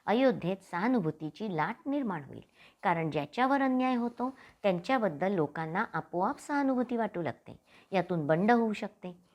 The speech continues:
कैकेयी म्हणते, "माझा राम कधीही बंड करणार नाही." त्यावर मंथरा म्हणते, "राम नाही ग करणार, पण तो लक्ष्मण, ही गोष्ट मात्र शक्य होती." मंथरा पुढे म्हणते, "अशा प्रकारचा उठाव झाला तर श्रीराम किती लोकप्रिय आहेत तुला ठाऊकच आहे.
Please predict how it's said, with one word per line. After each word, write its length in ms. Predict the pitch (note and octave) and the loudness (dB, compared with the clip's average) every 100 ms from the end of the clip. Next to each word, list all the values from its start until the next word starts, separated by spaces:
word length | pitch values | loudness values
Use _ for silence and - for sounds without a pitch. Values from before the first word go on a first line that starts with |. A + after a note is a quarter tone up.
| _ _ - | _ _ 0
कैकेयी 360 | F3 E3 G#3 | 0 2 0
म्हणते, 360 | G3 D3+ - F#3 | 2 -2 -4 -4
"माझा 360 | G#3 D#3 F#3 D#3+ | -2 -2 -2 0
राम 160 | F3 | 0
कधीही 420 | G3+ D3 C3+ D3+ | 0 -4 -4 -2
बंड 240 | A#3 C#4 C4+ | 2 4 2
करणार 420 | C#4+ C4 B3 A#3+ | 0 -2 -2 -4
नाही." 200 | A#3 A#3 - _ _ _ | -6 -8 -12 _ _ _
त्यावर 260 | E3+ C#3+ D3 | -4 -2 -2
मंथरा 400 | D3 C#3+ D3+ D#3 | -2 -4 -4 -4
म्हणते, 480 | C#3 C#3 C3+ G#3+ - - _ | -4 -6 -6 -8 -8 -18 _
"राम 320 | C3 E3 B3+ | 2 4 4
नाही 180 | C#4 C#4+ | 4 4
ग 60 | A3+ | 4
करणार, 580 | G#3+ F3 D3+ D#3+ G#3+ E3+ - - - | 2 0 -2 -2 -2 -2 -8 -10 -4
पण 100 | G#3 | 0
तो 60 | A#3 | 2
लक्ष्मण, 600 | A#3 A#3 - A#3+ B3+ B3+ C4 _ _ - | 2 2 0 -2 0 0 -4 _ _ -2
ही 120 | A#3+ | 0
गोष्ट 340 | A3 D#3 - G3 | 2 0 -2 -4
मात्र 340 | E3+ A#2+ F3+ | -4 -4 -6
शक्य 320 | A#3+ - - | -6 -10 -12
होती." 280 | A#2 G#2+ - - _ - - | -18 -18 -20 -20 _ -20 -4
मंथरा 400 | F#3+ F#3 A3 C4 | -2 0 2 2
पुढे 240 | A3 E3+ | 2 0
म्हणते, 440 | D#3+ D3 C#3 F3 A#3 - - | -2 -6 -6 -8 -10 -14 -10
"अशा 280 | E3+ - C#4 | -6 2 4
प्रकारचा 520 | C#4+ A3+ G3 F#3 G3 | 4 0 -2 -2 0
उठाव 340 | F3 - E3 D3+ | -2 -2 -6 -6
झाला 280 | C#3+ C3 D#3+ A#3 - - - | -6 -6 -6 -6 -14 -10 -6
तर 40 | G#3 | -4
श्रीराम 500 | E3 D#3+ E3 G3 A#3+ | -2 0 2 2 0
किती 380 | F3+ E3 C4 | -2 -4 0
लोकप्रिय 520 | E4 C#4+ C4+ A#3+ G3+ F#3 | 4 4 2 -4 0 0
आहेत 140 | F3+ F3+ | 0 -4
तुला 160 | A#3 B3 | -4 -4
ठाऊकच 460 | B3+ C4 C4 A#3+ G3 | -2 -4 -4 -10 -10
आहे. 260 | F#3+ _ | -14 _